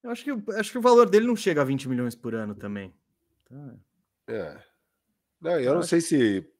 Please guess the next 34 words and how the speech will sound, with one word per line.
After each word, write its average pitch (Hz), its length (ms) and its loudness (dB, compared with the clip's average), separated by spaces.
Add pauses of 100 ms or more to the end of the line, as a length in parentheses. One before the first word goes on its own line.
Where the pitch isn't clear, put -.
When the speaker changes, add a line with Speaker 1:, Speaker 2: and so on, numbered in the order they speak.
(120)
Speaker 2:
não 110 160 -6
vai 123 160 2
ser 165 200 -2
dez, 104 520 2
por - 220 -20
sinal. 73 420 -16 (1080)
Speaker 1:
Ah, 135 300 2
mano, 135 580 2 (220)
dá 131 160 0
pra 202 120 2
fazer 156 460 4
um, 127 420 0 (220)
um 139 80 -6
mixtape 165 680 -2
dele 151 240 0
animal. 135 480 -2
Speaker 2:
<laughs> - 800 -14
Speaker 1:
Dá 131 200 -14
pra, 160 200 -18
mano, 160 300 -4
dá 139 100 -4
pra - 60 -14
fazer 175 160 -8
um 185 60 -10
mixtape 175 540 -8
dele 151 300 -6
sinistro. 165 840 -8 (720)
Speaker 2:
Jalen, 156 380 2
você - 100 0
acha 131 200 4
que 131 100 -4
fica 120 400 -2
em 104 60 -6
Philly? 151 520 -4